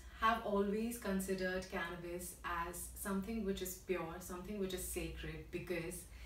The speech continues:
their ultimate god, Shiva, who is known as Mahadev, which literally means the god of the gods. It's his favorite plant.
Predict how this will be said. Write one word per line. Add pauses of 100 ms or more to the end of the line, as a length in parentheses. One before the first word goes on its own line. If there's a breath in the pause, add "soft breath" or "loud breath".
(160 loud breath)
their
ultimate
god, (320)
Shiva, (640)
who
is
known
as
Mahadev, (180)
which
literally
means (380)
the (140)
god
of
the
gods. (500 loud breath)
It's
his
favorite
plant.